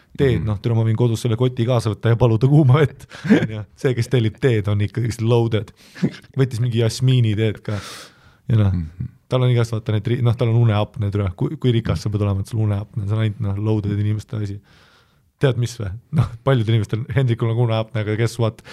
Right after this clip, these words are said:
Speaker 1: Ei ole masinat, türa, lihtsalt, noh, lämbud, noh.
Speaker 2: No Hendrik on jah leppinud sellega, et eluiga on nelikümmend aastat lühem.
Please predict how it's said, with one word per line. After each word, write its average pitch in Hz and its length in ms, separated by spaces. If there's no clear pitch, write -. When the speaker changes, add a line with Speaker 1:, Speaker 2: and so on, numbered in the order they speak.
Speaker 1:
Ei 117 120
ole 120 180
masinat, 127 500
türa, 127 240
lihtsalt, 117 320
noh, 113 180
lämbud, 120 480
noh. 117 140
Speaker 2:
No 104 80
Hendrik 110 340
on 98 120
jah 101 100
leppinud 92 320
sellega, 85 320
et 80 100
eluiga 82 460
on 87 220
nelikümmend 80 400
aastat 82 320
lühem. 87 300